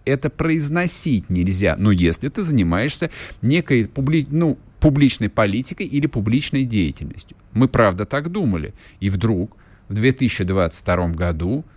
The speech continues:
в обществе, которое борется за права, ну, каких-то совершенно необъяснимых, там, придуманных меньшинств,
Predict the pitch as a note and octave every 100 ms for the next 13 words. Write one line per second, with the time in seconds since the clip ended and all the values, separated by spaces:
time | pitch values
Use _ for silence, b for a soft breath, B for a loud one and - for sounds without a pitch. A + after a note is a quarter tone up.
0 | b b b b b F#2 G2 F3+ C4 -
1 | F#2 - - F2 - b b b A#2 -
2 | D#3+ F3+ D#3 G2 A3+ G#3+ - E3+ B2 C3
3 | - B2+ A#2 F3+ C#3+ - _ _ _ -
4 | A#2+ C#3 D3+ C3 F3+ - D#3 - C#3+ -
5 | E3+ D#3+ D3+ C#3+ C#3+ B2 B2 C#3 - F#3+
6 | G3+ C#3+ - G2 F2 C3 D#3+ C#3+ F3+ C3+
7 | G#2+ F#2+ G#2+ G#2+ F#2+ - G3 A#3+ A3+ -